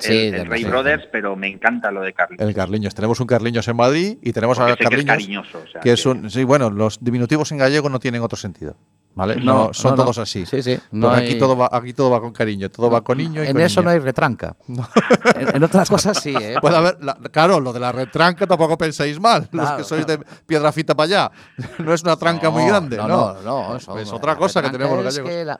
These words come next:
Speaker 1: una tranca que va y viene.
Speaker 3: <laughs> Exactamente.
Speaker 1: <laughs> Píllalo como quieras.
Speaker 3: Exactamente. Bueno, entonces, eh,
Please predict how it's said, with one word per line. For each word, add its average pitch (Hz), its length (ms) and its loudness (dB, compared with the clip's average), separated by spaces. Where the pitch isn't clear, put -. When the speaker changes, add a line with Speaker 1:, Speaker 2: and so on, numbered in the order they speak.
Speaker 1:
una 151 140 -4
tranca 170 280 -6
que 151 120 -6
va 165 80 -2
y 165 60 -2
viene. 139 260 -8
Speaker 3:
<laughs> - 340 4
Exactamente. 147 600 0
Speaker 1:
<laughs> 127 400 -6
Píllalo 139 240 0
como 151 200 -2
quieras. 120 400 -8
Speaker 3:
Exactamente. 104 480 -2
Bueno, 151 180 6
entonces, 220 500 0
eh, 135 100 2